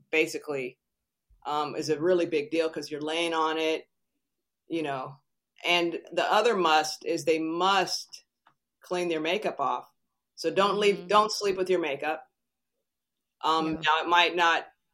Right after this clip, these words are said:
Speaker 1: break out the next day, but it's just in there. And depending on the makeup, it's just built, you know, it's just layered in there. And you really have to do a scrub down to get some of that stuff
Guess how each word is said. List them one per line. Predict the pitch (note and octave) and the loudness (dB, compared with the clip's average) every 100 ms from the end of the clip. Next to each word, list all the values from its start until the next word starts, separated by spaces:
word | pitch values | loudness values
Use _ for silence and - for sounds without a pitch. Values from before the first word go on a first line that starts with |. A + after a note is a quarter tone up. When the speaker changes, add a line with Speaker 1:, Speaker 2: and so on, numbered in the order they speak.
| _ D3+ C#3+ _ | _ -20 -20 _
Speaker 1:
break | F3 E3 E3 | 0 2 4
out | D#3+ D#3+ - - | 2 2 -2 -6
the | D#3+ | -4
next | D#3+ D#3 - | -4 -4 0
day, | E3+ | 0
but | D#3+ D#3 | 2 -2
it's | D3+ | -2
just | - E3+ - | -2 -2 -2
in | - G3+ G3+ | -2 0 2
there. | E3+ D#3 D3+ | 2 2 0
And | D#3+ | -4
depending | D#3+ F3+ E3+ | -6 -4 -4
on | D#3+ | -4
the | D#3 | -2
makeup, | E3 F#3 D#3+ D3 - | -2 0 -2 -2 -6
it's | D#3+ - | -8 -6
just | - D#3+ - - | -4 -4 -6 -4
built, | F3+ E3+ E3+ - - | 0 0 -2 -10 -4
you | F3 | 0
know, | D#3+ | 0
it's | D#3 | -2
just | G#3+ - - | -2 -4 -2
layered | D3+ E3 D#3 D3 | -2 0 0 0
in | D#3+ | -4
there. | D3 | -6
And | E3 | -6
you | F#3+ | -2
really | F#3+ F#3+ | -2 0
have | D#3 | -4
to | D#3 | -6
do | D3+ | -6
a | C#3+ | -6
scrub | - D#3+ D3+ - | -6 -6 -6 -6
down | C3 A2+ | -8 -8
to | C3 | -10
get | D3 - | -10 -10
some | C#3 | -10
of | C3+ | -12
that | B2+ - | -14 -14
stuff | - C3+ | -12 -14